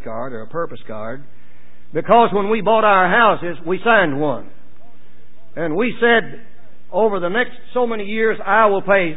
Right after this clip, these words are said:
so many dollars a month until the house is paid for." And when we bought our cars, we signed one. We said, "I'll pay so much a month for so many years until the car is paid for." When we bought our furniture,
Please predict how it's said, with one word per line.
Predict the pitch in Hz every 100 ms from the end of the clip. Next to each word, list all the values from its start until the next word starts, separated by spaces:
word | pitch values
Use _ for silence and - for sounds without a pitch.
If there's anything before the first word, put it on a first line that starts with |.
| -
so | - 247
many | 214 185
dollars | 202 196 170
a | 160
month | 190 214 196
until | 175 196
the | 185
house | 196 180
is | -
paid | 247 254 226
for." | 151 117 - - - - 143
And | 156
when | 214 214
we | 220
bought | 185 220
our | 220 220 214
cars, | 240 208 135 113 - - - - -
we | 131 196 -
signed | 220 233 202 165
one. | 175 135 104 - - - - - -
We | 117 190
said, | 208 202
"I'll | 196 185
pay | 196 170
so | 240 240
much | 226 180
a |
month | 175 220 220 -
for | 147
so | 233
many | 226 196
years | 196 220 214
until | 185 202
the | 196
car | 208 208
is | 190
paid | 233 220 -
for." | 180 123 - -
When | 214 214
we | 208
bought | 208 220
our | 208 196
furniture, | 262 240 170 -